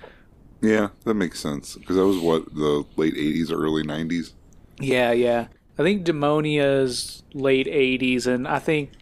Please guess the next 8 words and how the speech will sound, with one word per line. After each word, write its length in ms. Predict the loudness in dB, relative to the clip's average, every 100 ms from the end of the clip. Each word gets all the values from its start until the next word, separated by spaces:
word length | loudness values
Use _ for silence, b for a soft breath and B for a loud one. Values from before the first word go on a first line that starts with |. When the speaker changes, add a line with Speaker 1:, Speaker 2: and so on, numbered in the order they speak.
| -6 -2
Speaker 2:
or 80 |
no, 240 | 2 4 4
I 100 | 2
think 220 | -2 -2
Demonia 480 | 0 0 0 0 0
might 240 | 0 -2
be 140 | -2 -4
ninety, 800 | -4 -4 -2 -4 -4 -6 -6